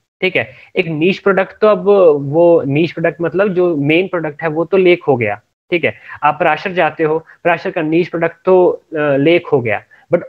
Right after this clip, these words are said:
और चीजें भी आप देखते हो, आप वो view हो गया, ठीक है, वो greenery हो गई, उस और चीजें जो आसपास की destination है वो आप explore करते हो। मंडी आए हो तो आप कहीं और चले जाओगे, आप Rivalsar चले जाओगे,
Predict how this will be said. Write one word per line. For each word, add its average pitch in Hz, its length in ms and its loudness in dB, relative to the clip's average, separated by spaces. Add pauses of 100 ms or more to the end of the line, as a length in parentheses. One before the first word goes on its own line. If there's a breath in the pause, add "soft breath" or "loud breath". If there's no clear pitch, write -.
और 180 200 2
चीजें 196 320 0
भी 202 80 2
आप 180 120 2
देखते 170 280 -6
हो, 175 60 0
आप 160 200 0
वो 160 100 -4
view 165 340 0
हो 151 180 -2
गया, 131 420 -2
ठीक 185 260 -6
है, 139 60 0
वो 131 120 -4
greenery 143 500 -4
हो 143 160 -4
गई, 123 280 -8 (280 loud breath)
उस - 260 -8 (100)
और 180 200 2
चीजें 165 320 -6
जो 160 160 -4
आसपास 165 400 -2
की 170 80 -4
destination 151 500 -6
है 151 60 -2
वो 147 160 -2
आप 147 140 -2
explore 143 360 -8
करते 131 240 -10
हो। 135 140 -4
मंडी 139 320 -4
आए 135 180 2
हो 139 100 -6
तो 143 120 -10
आप 131 120 -6
कहीं 143 220 -2
और 139 160 -2
चले 139 240 -8
जाओगे, 127 300 -6
आप 123 80 -8
Rivalsar 123 380 -8
चले 135 200 -14
जाओगे, 123 320 -10